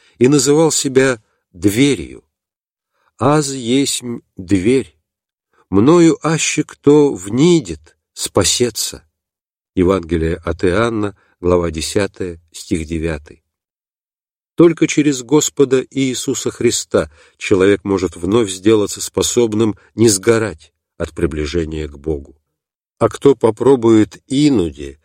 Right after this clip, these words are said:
а не через дверь Христа войти во двор овчий, то есть тать и разбойник, и во двор Божий не войдёт, а сгорит. Евангелие от Иоанна,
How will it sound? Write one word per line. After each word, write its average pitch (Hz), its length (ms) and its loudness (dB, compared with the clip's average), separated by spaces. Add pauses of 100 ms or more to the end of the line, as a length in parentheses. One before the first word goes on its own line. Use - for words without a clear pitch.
(160)
а 95 120 2
не 110 100 4
через 110 360 0
дверь 139 320 0
Христа 123 600 -2
войти 87 360 -2
во 92 160 0
двор 117 460 0
овчий, 76 600 -10 (680)
то 135 120 4
есть 151 500 0
тать 143 360 2
и 139 100 -6
разбойник, 95 840 -2 (300)
и 113 80 6
во 92 120 2
двор 98 360 2
Божий 131 520 -2
не 120 140 2
войдёт, 113 640 2 (440)
а 90 100 0
сгорит. 87 600 -6 (560)
Евангелие 87 640 0
от 85 280 -10
Иоанна, 107 720 -2